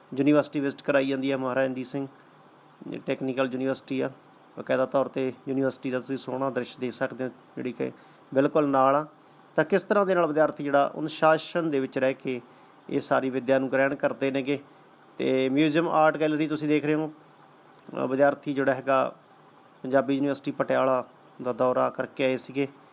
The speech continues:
ਸਾਰੀਆਂ ਤਸਵੀਰਾਂ ਤੁਸੀਂ ਪੰਜਾਬੀ ਯੂਨੀਵਰਸਿਟੀ ਪਟਿਆਲਾ ਦੀਆਂ ਵੇਖ ਰਹੇ ਹੋ, ਵੱਖਰੇ ਵੱਖਰੇ ਫਿਜ਼ਿਕਸ ਵਿਭਾਗ, ਅ, ਦੇ ਵਿੱਚ, ਅ, ਜਿਹੜਾ ਬੱਚਿਆਂ ਨੇ ਵਿਜ਼ਿਟ ਕੀਤਾ।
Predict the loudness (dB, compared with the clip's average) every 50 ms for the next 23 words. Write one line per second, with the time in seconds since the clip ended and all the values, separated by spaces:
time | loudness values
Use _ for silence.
0 | -20 -20 -20 -20 -20 -20 -20 -4 0 2 4 4 4 2 0 -2 -4 -4 -4 -2
1 | -2 -2 -2 -2 -4 -8 -10 -6 -2 -2 -2 -2 -2 -4 -6 -6 -6 -8 -8 -4
2 | -2 0 2 2 2 0 -2 -4 -6 -4 -4 -4 -6 -4 -4 -4 -4 -4 -4 -6
3 | -4 -2 -2 -2 -2 -2 -4 -4 -4 -4 -4 -8 -14 -20 -20 -20 -20 _ -4 0
4 | 2 2 2 2 0 -4 -6 -6 0 4 4 6 6 4 2 0 -4 -10 -18 -20
5 | -20 -20 -20 -20 -20 -20 -20 -20 -18 -10 -4 -4 -4 0 2 2 2 2 0 -2
6 | -2 0 0 0 -2 -6 -12 -18 -20 -20 -20 -20 -20 -20 -20 -20 -20 -20 -20 -20
7 | -20 -20 -20 -20 -20 -20 -20 -20 -20 -20 -20 -20 -18 -14 -10 -10 -8 -4 2 2
8 | 2 2 2 0 0 0 0 2 2 0 -4 -6 -12 -18 -20 -20 -20 -20 -20 -10
9 | -2 0 0 0 0 -4 -6 -6 -6 -4 0 2 2 2 2 0